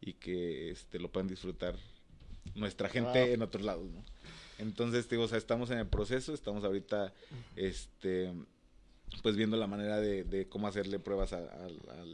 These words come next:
Speaker 1: la birria y todo este rollo. Entonces, digo, tenemos guisados empaquetados para vender local. Entonces, eh,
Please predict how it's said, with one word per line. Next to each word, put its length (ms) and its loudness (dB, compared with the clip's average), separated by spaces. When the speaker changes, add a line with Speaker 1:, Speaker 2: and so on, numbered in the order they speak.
Speaker 1:
la 100 -8
birria 640 2
y 100 -6
todo 180 -6
este 220 -4
rollo. 300 -2
Entonces, 540 -4
digo, 280 4
tenemos 360 2
guisados 280 0
empaquetados 600 0
para 180 4
vender 280 2
local. 460 -2
Entonces, 760 0
eh, 480 2